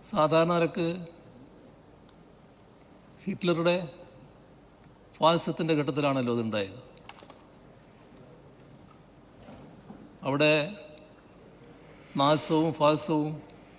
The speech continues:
ജർമ്മനിയിലും ഇറ്റലിയിലും ഒക്കെ നടപ്പാകുമ്പോൾ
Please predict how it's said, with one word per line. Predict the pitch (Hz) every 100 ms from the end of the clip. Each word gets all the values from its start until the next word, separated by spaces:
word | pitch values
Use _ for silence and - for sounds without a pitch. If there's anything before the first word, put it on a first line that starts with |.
| - - - - - - - - - - - - 135
ജർമ്മനിയിലും | 135 147 151 156 147
ഇറ്റലിയിലും | 139 147 143 143
ഒക്കെ | 143 143
നടപ്പാകുമ്പോൾ | 127 143 139 139 120